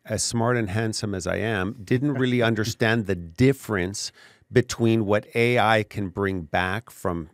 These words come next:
Speaker 1: searches versus what Google or Bing brings back on searches. So I have an interface on, on my Google, on my, on, on Chrome, that brings me back the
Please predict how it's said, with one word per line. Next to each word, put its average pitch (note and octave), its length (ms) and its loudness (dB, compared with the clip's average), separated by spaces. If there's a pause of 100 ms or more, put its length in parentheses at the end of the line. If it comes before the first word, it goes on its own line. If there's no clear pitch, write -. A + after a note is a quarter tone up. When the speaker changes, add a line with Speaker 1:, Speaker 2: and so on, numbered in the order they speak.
Speaker 1:
searches B2+ 720 -2
versus G#2 600 -4
what F#2 340 -4
Google F#2+ 580 -2
or E2 80 -6
Bing G2 320 -2
brings E2 260 -10
back C#2+ 260 -10
on D2 80 -12
searches. - 520 -18 (360)
So G#2 220 2
I A#2+ 100 8
have C3 240 4
an A2+ 100 0
interface G#2+ 800 0 (160)
on, F#2 500 -4
on F#2+ 280 -2
my G2+ 320 0
Google, F#2+ 600 -2
on G2 180 2
my, G2 100 -2
on, F#2 380 -2
on F2+ 500 -4
Chrome, A#2+ 560 -4 (400)
that G#2 400 -2
brings B2 400 2
me A#2+ 120 -2
back A2 600 0 (260)
the G#2 300 2